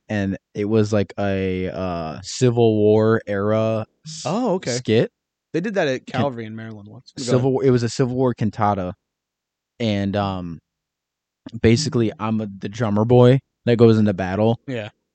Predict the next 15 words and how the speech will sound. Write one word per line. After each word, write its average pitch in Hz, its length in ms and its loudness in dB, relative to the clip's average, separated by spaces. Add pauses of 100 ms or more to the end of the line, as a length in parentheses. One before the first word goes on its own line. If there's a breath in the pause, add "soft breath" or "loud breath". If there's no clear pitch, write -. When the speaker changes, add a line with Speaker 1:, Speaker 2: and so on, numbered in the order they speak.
(260)
Speaker 1:
And 101 460 0 (120)
I 110 120 0
get, 107 240 -2 (200)
I 107 120 -2
get 101 160 -4
hurt, 120 400 -2 (420)
and 117 120 0
I 107 80 2
go 117 140 4
to 117 80 2
the 98 160 -4
doctor, 101 640 -4 (560)
and 107 160 -2
the 104 60 -2
doctor 101 580 -2